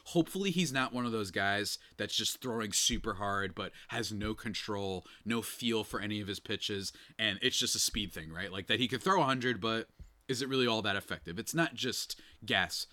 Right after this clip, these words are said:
on fastballs and stuff like that that leads to a good closer. I mean, Mark Melancon was throwing, like, ninety-two miles per hour last year, but he was getting people to sucker into those little sinkers and whatnot all day. So, again, it's, it's a little bit more than that, but it is the first game,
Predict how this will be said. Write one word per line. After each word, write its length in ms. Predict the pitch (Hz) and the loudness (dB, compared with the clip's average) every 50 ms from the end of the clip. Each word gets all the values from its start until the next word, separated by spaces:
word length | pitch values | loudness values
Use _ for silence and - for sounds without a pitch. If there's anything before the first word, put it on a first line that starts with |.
| - _ _ - | -16 _ _ -6
on 120 | 107 95 | -6 -2
fastballs 460 | - 117 98 92 90 - 98 85 82 | 2 2 2 2 0 -2 -6 -6 -6
and 80 | 92 90 | -6 -8
stuff 220 | - - 90 - | -8 -8 -8 -8
like 120 | 92 90 - | -8 -8 -6
that 200 | 95 85 85 - | -6 -8 -8 -8
that 100 | 87 80 | -10 -8
leads 200 | 95 92 90 - | -8 -8 -8 -8
to 80 | - 92 | -8 -8
a 20 | |
good 160 | 82 92 87 | -6 -8 -8
closer. 300 | - - 87 82 78 87 - - - - - | -8 -8 -8 -8 -8 -10 -12 -14 -16 -8 -6
I 80 | 123 127 | -6 -4
mean, 100 | 123 - - - - - - - - - - - | -4 -6 -12 -18 -20 -20 -10 -4 -4 -4 -2 -2
Mark 200 | - 143 - - | -2 -2 -2 0
Melancon 240 | 147 147 165 160 127 | 0 0 2 2 0
was 100 | 110 - | -2 -2
throwing, 200 | - 110 107 101 | -2 -2 -2 -2
like, 120 | 87 87 | -4 -4
ninety-two 400 | 101 95 101 110 110 107 - 123 | -4 -2 -2 -2 -4 -4 -4 -4
miles 220 | 113 104 98 98 - | -2 -2 -2 -4 -6
per 100 | - 80 | -6 -4
hour 200 | 98 123 117 92 | -2 -2 -2 -4
last 320 | 92 87 87 87 - - - | -4 -8 -6 -6 -4 -2 -2
year, 100 | 95 87 | -2 -2
but 120 | 104 98 | -4 -2
he 140 | - 170 196 | 0 2 2
was 260 | 190 131 - - - - - _ - | 2 2 0 0 -4 -6 -8 _ -2
getting 260 | - 123 113 117 107 | -2 -2 -2 -4 -6
people 280 | - - - - 104 | -4 -4 -2 -2 -2
to 80 | 98 95 | -2 0
sucker 460 | - - - - 160 - - 131 120 | 0 2 2 2 2 2 0 0 0
into 200 | 127 123 107 123 | 0 0 -2 -2
those 240 | 107 107 104 98 104 | -2 -2 -2 -2 -2
little 220 | 113 107 101 92 - - - - | -2 -2 -4 -4 -8 -12 -4 -2
sinkers 540 | - - - 151 175 170 - 131 113 98 | 0 2 4 4 2 2 2 0 0 0
and 120 | 107 104 104 | 0 -2 -2
whatnot 380 | 104 107 82 101 98 98 95 - | -2 -4 -2 -2 -4 -4 -2 0
all 220 | 131 139 127 117 | 0 2 2 0
day. 340 | 95 90 131 135 135 98 87 | 0 -2 -2 -2 -2 -2 -4
So, 380 | - - - 110 101 101 95 - - - - | -4 -4 -4 -2 -2 -4 -6 -8 -12 -8 -6
again, 300 | - - 151 127 95 - - _ _ _ _ _ _ _ _ _ - - - | -2 2 2 2 2 0 -6 _ _ _ _ _ _ _ _ _ -4 -2 0
it's, 340 | - 113 107 - - - - - | 0 0 0 2 0 0 0 0
it's 160 | 113 110 - - | -2 -2 -2 -2
a 40 | |
little 240 | 117 117 120 120 120 | -2 0 0 2 0
bit 140 | 113 117 - | 0 -2 -4
more 160 | 107 107 107 | -4 -4 -4
than 120 | 104 101 101 | -4 -2 -2
that, 160 | 101 101 - | -2 -2 -2
but 100 | 117 110 | -2 -2
it 80 | 104 | 0
is 140 | 127 123 104 | -2 -2 -2
the 80 | 117 110 | -4 -6
first 280 | - 117 110 107 - | -4 -2 -2 -2 -4
game, 240 | - 110 104 101 92 | -4 -6 -6 -6 -6